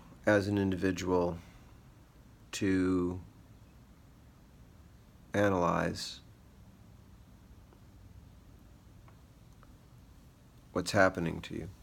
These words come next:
The people I talked to who got off it kinda did that. Just, they just analyzed it, you know, across a metric of their feelings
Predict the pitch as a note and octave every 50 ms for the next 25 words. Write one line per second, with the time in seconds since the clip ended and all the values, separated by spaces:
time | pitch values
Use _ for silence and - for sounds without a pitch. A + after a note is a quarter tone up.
0 | - - - - - - - - - - - - - - - - - - - -
1 | - - - - - - - - - - - - E2+ - A#2+ A#2 A2 - - G2
2 | F#2+ F2+ F2+ F#2 F2+ F2 - - F#2 F2+ F2+ - - F#2 F2+ F#2 F#2 E2 F2 F2+
3 | F2+ F#2 F2+ F#2 F2+ F2+ - - - E2 D#2+ - - - - - G2 F#2 F#2 F2
4 | F2+ F2 E2 E2+ F2 E2 D#2+ E2 E2 E2+ E2+ - - - - B2 G2+ - G#2 G#2
5 | - - - G#2 G2+ G2+ G2 F#2+ F#2 F2+ F2 F2 F2+ - - F#2 F2 E2+ F2 -
6 | - - - - - - - - - - - - - - - - - - - -
7 | - - - - - - - - - - - - - - - - - - - -
8 | - - - - - - - - - - - - - - - - - - - -
9 | - - - - - - - - - - F#2+ F#2 F#2 F2+ F2+ F2+ F2 - - F#2
10 | E2+ E2 E2+ - - F2 F2+ F#2 F#2 F2+ F2+ - - F2+ E2+ E2+ - - E2 E2
11 | E2 E2 E2 E2 - - - - - - - - - - - - E2 F2+ F2 E2+
12 | - - - G2+ G2 G2+ G2+ F#2+ F#2 F#2 F#2 F2+ F2 E2+ F2